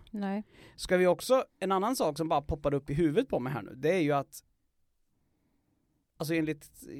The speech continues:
Speaker 2: strikt mosaisk lag, liksom judisk lag, så ska du ju inte heller gå under sabbaten.
Speaker 1: Nej. Nej,
Speaker 2: Alltså
Speaker 1: men man ska väl sitta hemma och i mörkret.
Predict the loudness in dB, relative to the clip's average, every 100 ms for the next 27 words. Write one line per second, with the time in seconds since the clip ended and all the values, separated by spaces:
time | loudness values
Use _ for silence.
0 | -14 -12 -12 -8 -4 -4 -4 -4 -4 -2
1 | -2 -2 -6 -4 0 2 0 -2 -8 -6
2 | -4 -4 -6 -8 -2 -2 -2 -6 -12 -6
3 | -2 -2 -4 -6 -8 -8 -8 -6 -8 -6
4 | -4 -2 -4 -10 -16 -10 -10 -8 -10 -10
5 | -14 -16 -20 _ -8 -6 -8 -12 _ _
6 | _ _ _ _ _ _ _ _ -2 0
7 | 2 2 2 0 0 0 -4 -4 -4 -4
8 | -4 -6 -6 -6 -6 -6 -6 -8 -8 -8
9 | -10 -14 -16 -14